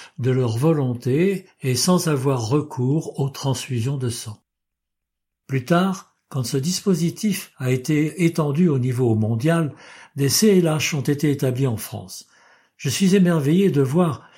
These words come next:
avec quel amour l'organisation de Jéhovah soutient les frères et sœurs en situation de détresse. Un rêve devient réalité.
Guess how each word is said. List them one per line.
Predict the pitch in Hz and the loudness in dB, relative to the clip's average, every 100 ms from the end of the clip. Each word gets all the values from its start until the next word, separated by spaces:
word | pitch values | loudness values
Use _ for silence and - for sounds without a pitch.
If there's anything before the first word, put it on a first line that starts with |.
| _ | _
avec | 135 131 160 - - | -2 0 0 -2 -2
quel | 170 147 - | 0 0 -4
amour | 151 151 202 202 117 - _ _ - | 0 4 6 6 2 -6 _ _ -2
l'organisation | 139 190 185 180 175 151 156 - - 170 | 2 2 2 4 4 4 2 0 0 0
de | 131 120 | 2 0
Jéhovah | 110 147 123 117 139 147 - - - | 2 2 2 2 0 -2 -8 -20 -14
soutient | - 180 165 - 165 | 0 2 2 2 4
les | 139 123 | 4 2
frères | - 156 131 120 | 2 0 0 0
et | |
sœurs | 113 - 147 147 135 147 | -2 0 0 0 -4 -4
en | 120 | -4
situation | - 139 - 131 117 - 160 | -2 -4 -2 0 0 -2 -2
de | 120 104 | -2 -2
détresse. | 117 120 - 101 - - - _ _ _ _ _ _ _ _ _ _ _ _ _ _ _ _ _ _ _ _ - | -2 -2 -6 -6 -6 -8 -12 _ _ _ _ _ _ _ _ _ _ _ _ _ _ _ _ _ _ _ _ -4
Un | 143 156 | 2 4
rêve | 180 202 156 120 | 4 4 2 0
devient | 123 170 165 | 2 4 4
réalité. | 175 156 139 135 117 98 - | 4 4 2 0 -2 -6 -8